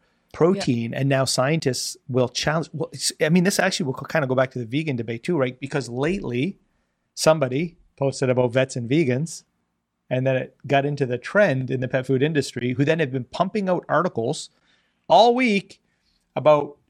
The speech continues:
Speaker 1: new science says that cats can be vegan. Well, according to this, uh, article, that could be a giant problem.
Speaker 2: Yeah, and I'm, I'm nervous. I just, yeah. I, I understand the sustainability issue. I understand why we need to be thinking about meat consumption. I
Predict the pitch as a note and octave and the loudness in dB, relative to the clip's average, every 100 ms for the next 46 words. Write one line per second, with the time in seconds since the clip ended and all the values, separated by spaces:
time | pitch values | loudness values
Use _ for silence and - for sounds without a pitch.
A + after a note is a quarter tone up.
0 | _ _ - D3 E3 F3 E3 D#3+ D#3+ C3+ | _ _ -6 -2 0 2 2 0 -2 -2
1 | C3 C#3 C3+ - B2+ A#2+ C#3 A#2+ A2+ A#2+ | 0 -2 -2 -4 -4 0 0 -2 -8 -4
2 | C3 C#3+ D#3 F3+ _ _ _ _ - - | 2 4 4 4 _ _ _ _ -10 -2
3 | C#3 B2+ - A#2 A2+ - - A#2+ A#2 B2 | -2 -2 -8 -8 -8 -10 -12 -10 -8 -8
4 | A#2+ C3 B2 C#3 C3 B2+ C3 C3+ C#3 C#3+ | -8 -10 -10 -8 -8 -8 -10 -8 -8 -10
5 | D3+ G3+ F#3+ F3+ G3+ G#3+ A3 G#3+ - G3+ | -8 -2 0 0 -2 0 0 -2 -2 0
6 | G3 F#3 F3+ D#3+ - F#3+ F3 - - - | 0 0 0 0 0 -2 -2 -4 -4 -4
7 | C#3+ C3+ - _ _ A3 A#3 A3+ A#3 D#4+ | -4 -4 -6 _ _ 0 2 2 0 0
8 | E4+ E4 C#4+ C4 - A3+ A3 G3+ E3+ F3+ | -2 -2 -2 -2 -2 -2 -2 -2 0 0
9 | G3+ G#3 - G#3 - E3 E3+ F#3 - E3+ | 0 -2 -4 -4 0 0 0 -4 -2 -2
10 | D#3+ D#3+ E3 E3+ F#3 E3 E3+ D#3 D#3+ D3 | 2 6 6 4 0 -4 -6 -6 -8 -4
11 | E3+ F3 G3+ G3 F#3 G3 G3+ F#3+ G3 - | -6 -4 -2 0 0 -2 -6 -6 -6 -4
12 | D3+ | -4